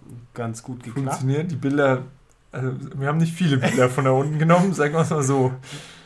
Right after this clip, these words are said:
Speaker 1: Aber war trotzdem
Speaker 2: Eine Erfahrung wert.
Speaker 1: Ja, und es war schon cool, da unten zu stehen mit dem Auto und
Speaker 2: Ja.
Speaker 1: dann vor allen Dingen mit dem Auto über die Promenade wieder
Speaker 2: Genau.
Speaker 1: rauszufahren, weil irgendeine Pfeife den, den, äh,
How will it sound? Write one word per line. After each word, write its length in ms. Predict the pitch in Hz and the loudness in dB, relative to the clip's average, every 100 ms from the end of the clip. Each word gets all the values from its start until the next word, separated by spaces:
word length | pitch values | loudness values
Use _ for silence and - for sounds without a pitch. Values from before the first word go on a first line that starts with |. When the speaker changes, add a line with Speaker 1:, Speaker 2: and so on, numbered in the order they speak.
| - | -8
Speaker 1:
Aber 380 | 127 123 127 123 | -6 -2 -2 0
war 240 | 120 117 | -2 -2
trotzdem 540 | - 123 120 123 113 110 | -4 -8 -6 -10 -8 -6
Speaker 2:
Eine 100 | 139 | -4
Erfahrung 580 | 127 127 123 127 127 120 | -4 -2 0 0 -2 -6
wert. 300 | 82 90 - - - - | -8 -10 -14 -20 -20 -4
Speaker 1:
Ja, 140 | 143 143 | 0 0
und 120 | 135 | 0
es 140 | 120 | 0
war 140 | 127 127 | 0 0
schon 260 | 131 120 - | -2 -6 -2
cool, 160 | 147 131 | 0 0
da 80 | 117 | 0
unten 260 | 127 123 | -2 -8
zu 120 | 117 113 | -10 -10
stehen 320 | - 127 117 | -6 -6 -4
mit 140 | 110 | -6
dem 100 | 110 | -6
Auto 400 | 90 123 127 117 | -6 -6 -6 -8
und 260 | 110 - 135 | -8 -8 -2
Speaker 2:
Ja. 160 | 127 120 | 0 2
Speaker 1:
dann 180 | 113 | 0
vor 160 | 113 107 | -4 -4
allen 120 | 120 | -4
Dingen 100 | 120 117 | -4 -4
mit 100 | 117 | -4
dem 100 | 117 | -4
Auto 280 | 107 127 127 | -4 -6 -6
über 160 | 113 | -8
die 80 | 113 | -8
Promenade 580 | 113 113 113 110 117 113 | -8 -10 -6 -6 -4 -4
wieder 140 | 117 | -2
Speaker 2:
Genau. 100 | 131 | 0
Speaker 1:
rauszufahren, 560 | 117 117 - - 110 110 | 0 -2 -10 -12 -10 -10
weil 120 | 107 98 | -10 -10
irgendeine 260 | 113 104 | -8 -10
Pfeife 380 | - 110 110 107 | -10 -10 -10 -12
den, 400 | 101 98 92 82 104 | -12 -12 -12 -16 -14
den, 360 | 98 95 92 | -12 -12 -14
äh, 320 | - 101 95 | -14 -14 -14